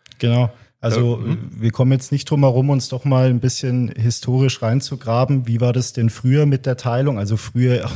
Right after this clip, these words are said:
Speaker 1: <laughs> aus unserer Perspektive früher, also f-, vor momig sozusagen. Und du hast es schon angesprochen, da haben wir eigentlich zwei ganz zentrale Normen gehabt. Äh, einmal den siebzehn Absatz eins und einmal den siebzehn Absatz sechs. Wärst du vielleicht so gut, uns die mal vorzulesen?
Speaker 2: Gerne. Also wir sind im Paragraph siebzehn G M B H-Gesetz,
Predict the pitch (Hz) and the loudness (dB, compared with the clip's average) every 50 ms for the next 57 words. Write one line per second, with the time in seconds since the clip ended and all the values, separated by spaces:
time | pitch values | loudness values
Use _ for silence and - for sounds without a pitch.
0 | 127 110 - 113 - - 110 - 113 131 127 - 110 - - 107 104 - - 107 | 2 2 2 -2 -6 -10 -10 -4 -4 -4 -4 -4 -4 -4 -2 -2 -2 -4 -6 -8
1 | - - 110 107 107 104 - - 120 110 117 143 143 - - - - - - - | -8 -4 -2 -2 -2 -2 0 -2 0 0 2 0 -2 -4 -10 -16 -18 -18 -20 -20
2 | - _ - 110 101 107 104 - - - - - - - - - - 123 120 120 | -20 _ -6 -6 -4 -4 -6 -6 -8 -10 -12 -14 -14 -12 -10 -2 0 2 4 4
3 | 120 117 120 120 139 151 139 113 - - - 113 107 - - - 113 - - 107 | 4 4 4 4 4 2 2 0 -2 -6 -8 -10 -8 -8 -10 -10 -8 -6 -4 -4
4 | 110 117 156 175 - - - - - - - - - 110 113 120 - 156 - - | -2 -2 -2 -2 -4 -8 -14 -16 -16 -16 -18 -8 -2 0 0 0 0 -4 -4 -2
5 | 131 120 113 127 151 160 143 - - 127 113 117 113 110 113 117 123 123 120 123 | -2 0 2 0 0 0 0 -2 -2 0 2 2 2 4 2 2 2 2 2 0
6 | 117 - - - - 107 113 135 123 117 113 135 135 - - - 135 120 - - | -2 -4 -10 -10 -8 -6 -6 -4 -2 -2 -2 -2 -2 -4 -6 -8 -8 -8 -4 -2
7 | 110 117 120 120 113 107 104 123 139 151 139 120 107 110 104 104 110 - - - | -2 0 2 2 2 2 2 2 2 2 2 2 2 2 2 2 0 -2 -6 -12
8 | - - - - 107 98 101 101 - 98 101 98 101 110 117 117 110 113 113 107 | -14 -14 -8 -6 -4 -4 -4 -4 -6 -8 -8 -4 -2 0 0 2 2 0 -2 -2
9 | - - 131 - - - - 120 107 113 110 - - 120 117 - - - 107 113 | -2 -4 -8 -10 -8 -8 -6 -4 -4 -4 -6 -4 -6 -6 -6 -6 -8 -6 -4 -2
10 | 139 143 - 131 117 117 120 120 117 107 113 107 - - 139 127 - - 123 113 | -2 -2 -4 -4 -4 -2 0 0 0 0 0 -2 -4 -4 -8 -10 -8 -8 -6 -4
11 | 104 110 - - - 117 104 - - - 135 - - - - 113 110 - - 165 | -4 -4 -6 -6 -8 -8 -8 -8 -8 -10 -8 -8 -8 -8 -6 -4 -4 -4 -6 -6
12 | - 127 117 110 107 - - 113 - 117 110 113 110 107 - - 107 104 - - | -6 -2 -2 -2 -2 -4 -6 -6 -6 -4 -2 -2 -2 -4 -4 -6 -6 -6 -6 -6
13 | 101 - - 143 143 160 156 147 127 - _ - 110 104 107 110 107 107 113 113 | -8 -8 -10 -10 -8 -8 -6 -6 -8 -8 _ -4 -2 -2 0 0 0 -2 -2 -2
14 | 143 160 139 127 120 120 117 123 120 113 - - - 170 - - 151 127 113 117 | -2 -2 -2 -2 -2 -2 -2 0 -2 -2 -2 -4 -8 -8 -8 -6 -6 -4 -4 -4
15 | 113 107 107 95 104 120 131 127 120 - | -2 -4 -4 -4 -4 -2 -2 -2 -4 -4